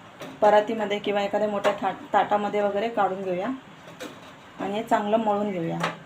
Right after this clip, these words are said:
पीठ आपण आता ह्याच्यामध्ये काढलं आहे, एका परातीत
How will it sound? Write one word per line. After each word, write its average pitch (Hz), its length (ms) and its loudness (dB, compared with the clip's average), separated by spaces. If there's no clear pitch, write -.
पीठ 233 180 2
आपण 240 240 4
आता 233 160 0
ह्याच्यामध्ये 226 400 2
काढलं 220 340 2
आहे, 202 100 6
एका 196 120 0
परातीत 196 380 2